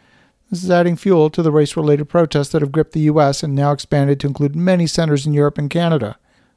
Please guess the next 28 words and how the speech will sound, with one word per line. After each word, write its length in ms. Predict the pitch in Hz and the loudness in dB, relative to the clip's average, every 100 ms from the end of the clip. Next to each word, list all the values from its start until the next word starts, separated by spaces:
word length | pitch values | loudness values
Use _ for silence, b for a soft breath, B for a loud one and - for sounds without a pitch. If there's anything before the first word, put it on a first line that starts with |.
| _ | _
There's 120 | - 185 | -8 0
no 140 | 185 | 0
foreclosures 840 | 175 180 - - 190 175 143 139 160 | 0 -2 -2 0 2 4 2 0 2
or 100 | 156 | 2
evictions 420 | 160 160 160 127 | 2 -2 -4 -2
happening, 520 | 117 117 135 151 151 | -2 -4 -6 -6 -8
but 100 | 170 | -6
that's 220 | 151 165 | -6 -4
'cause 160 | - 160 | -2 0
they've 120 | 156 | 0
been 140 | 156 | 0
banned. 420 | 151 180 127 113 - _ _ _ _ | 2 2 0 -4 -12 _ _ _ _
We've 160 | 139 131 | -8 -2
got 220 | 143 165 | -4 -2
eighty 240 | 147 139 | -2 -2
thousand 400 | 139 147 143 139 | 0 2 2 0
eviction 360 | 147 147 - 123 | -2 -2 -2 -6
cases 420 | - 143 - 147 | -2 0 0 -4
backlogged 520 | 139 143 143 151 143 | 0 0 0 0 0
in 120 | 147 143 | -2 -2
the 60 | |
Landlord-Tenant 720 | 139 143 139 135 135 175 170 | 0 0 0 0 0 -2 -2
Tribunal 520 | 156 165 156 160 156 b b b b | 0 -2 0 0 0 b b b b
just 220 | - 156 | -4 -2
in 80 | 170 | 0
my 160 | 156 160 | 2 2
home 220 | 156 143 | 2 0
province. 540 | 147 131 127 - - | 2 0 0 -8 -14